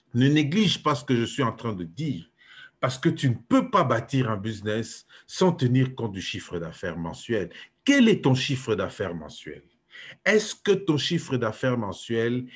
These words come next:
est suffisant pour toi pour réaliser suffisamment de bénéfices ? Est-ce que ton chiffre d'affaires mensuel est un chiffre d'affaires qui montre la santé de ton business ? Alors, aie cela à cœur,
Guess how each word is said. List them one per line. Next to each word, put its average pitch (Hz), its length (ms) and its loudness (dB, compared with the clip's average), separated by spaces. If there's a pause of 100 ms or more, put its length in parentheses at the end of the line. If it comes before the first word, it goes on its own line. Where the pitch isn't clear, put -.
(100)
est 147 120 4
suffisant 131 800 -2
pour 123 300 -8
toi 131 360 0 (260)
pour 127 200 2
réaliser 117 560 0
suffisamment 101 580 -6
de 90 80 -6
bénéfices ? 85 760 -10 (400)
Est-ce 190 260 0
que - 160 2
ton 180 260 4
chiffre 151 520 -2
d'affaires 117 480 -4
mensuel 113 640 -4 (180)
est 113 200 -4
un 117 100 -2
chiffre - 500 -4
d'affaires 127 560 -2 (300)
qui 127 100 0
montre 135 460 2
la 107 160 -2
santé 131 580 -2
de 110 120 -2
ton 95 200 -8
business ? 85 720 -12 (300)
Alors, 123 460 2 (520)
aie 185 380 6
cela 117 380 0
à 95 80 -2
cœur, 135 440 0